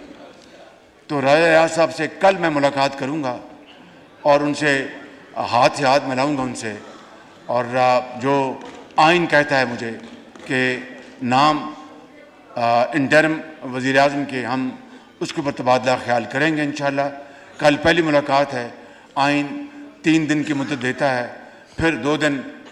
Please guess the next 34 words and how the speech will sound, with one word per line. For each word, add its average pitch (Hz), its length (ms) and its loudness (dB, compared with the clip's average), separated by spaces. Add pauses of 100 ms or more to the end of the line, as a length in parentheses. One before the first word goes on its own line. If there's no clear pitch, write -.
(160)
हाउस 147 260 2
में 151 120 2
आएगा 135 300 4
अगर 131 180 -2 (160)
ना 143 220 2
हम 147 120 0
फैसला 135 340 -4
कर 127 120 -8
सके, 117 300 -14 (800)
उसके 180 200 -4
बाद 147 220 6
फिर, 139 360 -6 (540)
अ, 127 60 -8
दो 147 220 0
दिन 143 300 -2
चीफ 160 200 -2
इलेक्शन 143 320 -6
कमीशन 143 320 -10
के 156 80 -2
पास 135 220 0
जाएगा। 117 460 -4 (640)
तो 143 160 -2
जनाब 151 200 2
स्पीकर, 190 600 -2 (360)
ये 165 180 2
मैं 165 300 4 (600)
आज 156 240 6
आपको 151 680 -2 (880)
ख़ितामन 180 420 4
ये 160 60 2
कह-, 147 300 0
कहना 139 160 -2
चाहता 127 320 -2
हूँ 117 340 -10